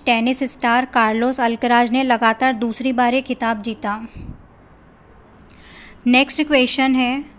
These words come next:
एक सौ बीस वंदे भारत ट्रेनें कहाँ बनाई जाएगी? एक सौ बीस वंदे भारत ट्रेनें लातूर, महाराष्ट्र में बनाई जाएगी।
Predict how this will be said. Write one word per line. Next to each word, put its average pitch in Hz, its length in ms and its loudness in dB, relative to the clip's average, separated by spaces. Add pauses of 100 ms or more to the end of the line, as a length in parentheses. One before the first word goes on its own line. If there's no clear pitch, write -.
(2250)
एक 254 200 2
सौ 294 180 2
बीस 277 360 2
वंदे 240 380 2
भारत 254 380 0
ट्रेनें 247 320 0
कहाँ 247 320 0
बनाई 233 340 0
जाएगी? 220 480 -4 (1600)
एक 240 200 -2
सौ 277 200 0
बीस 277 360 0
वंदे 233 400 0
भारत 247 400 0
ट्रेनें 233 460 -4 (340)
लातूर, 226 520 0
महाराष्ट्र 240 640 0
में 262 180 0
बनाई 233 340 0
जाएगी। 240 560 0